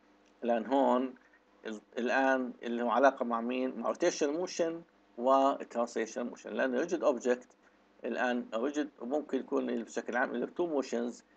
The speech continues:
translation و rotational الآن هون الآن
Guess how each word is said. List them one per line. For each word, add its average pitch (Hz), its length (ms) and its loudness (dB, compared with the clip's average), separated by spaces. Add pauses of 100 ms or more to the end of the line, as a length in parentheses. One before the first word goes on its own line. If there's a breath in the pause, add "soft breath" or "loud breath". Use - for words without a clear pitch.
(160)
translation 131 600 2 (400)
و 120 420 6
rotational 117 840 -4 (120)
الآن 113 260 -2
هون 110 300 -4 (140)
الآن 110 440 -4